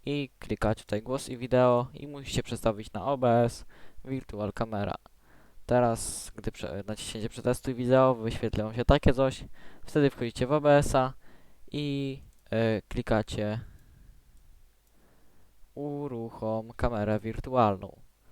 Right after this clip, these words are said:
I teraz pokazuje wam się właśnie ta kamera, co tutaj, tutaj właśnie. I, e, żeby mieć po prostu tego Bongo Cata, przesuwacie go na full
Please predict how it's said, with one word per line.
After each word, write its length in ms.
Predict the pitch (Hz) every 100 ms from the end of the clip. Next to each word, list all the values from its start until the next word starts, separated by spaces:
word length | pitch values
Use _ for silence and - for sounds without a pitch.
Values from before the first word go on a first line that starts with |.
| _ _ _ -
I 100 | 135
teraz 240 | 143 131
pokazuje 480 | - 123 120 120 113
wam 180 | 110 107
się 240 | - 104 120 - _
właśnie 360 | - 104 - 110
ta 140 | 104
kamera, 400 | 101 107 107 110 107
co 220 | - - 98
tutaj, 440 | 104 104 104 - - - - -
tutaj 300 | - 110 104
właśnie. 520 | 95 87 - 110 135 143 _ _ - _ - -
I, 360 | 143 143 135 - -
e, 240 | 107 110
żeby 200 | 117 123
mieć 400 | 117 110 - - -
po 60 | 131
prostu 500 | 135 131 - 120 117 110 - - - - -
tego 200 | 113 120
Bongo 260 | 110 113 110
Cata, 300 | 120 113 120
przesuwacie 580 | - 135 110 107 - -
go 100 | 101
na 120 | -
full 300 | - 123